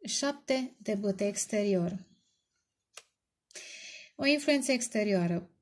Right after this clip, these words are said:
Semn, ce, ia, nu mai zic semn, zic marcaj de foc. Cineva care are un marcaj, planetă Marte, în semn de foc. Cineva care a pus niște hotare între voi și ei.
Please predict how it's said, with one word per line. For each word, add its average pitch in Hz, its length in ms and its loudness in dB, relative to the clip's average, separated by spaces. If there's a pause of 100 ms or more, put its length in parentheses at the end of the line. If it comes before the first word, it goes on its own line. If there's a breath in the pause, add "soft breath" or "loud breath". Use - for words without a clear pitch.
(140)
Semn, 320 880 6
ce, - 120 0
ia, 220 300 4
nu 208 100 4
mai 208 160 4
zic 190 180 2
semn, 185 280 0
zic 226 180 -2
marcaj 269 680 4
de 233 160 0
foc. - 600 -8
Cineva 220 440 -2
care 220 200 0
are 214 220 2
un 214 180 0
marcaj, 202 480 0
planetă 196 520 0
Marte, 190 600 0
în 185 120 0
semn 180 260 0
de 180 100 2
foc. - 460 -12 (4000 soft breath)
Cineva 277 360 0
care 381 180 2
a 349 80 8
pus 339 320 4
niște 285 540 0
hotare 220 520 4
între 214 260 0
voi 196 300 2
și - 200 -6
ei. 190 420 -4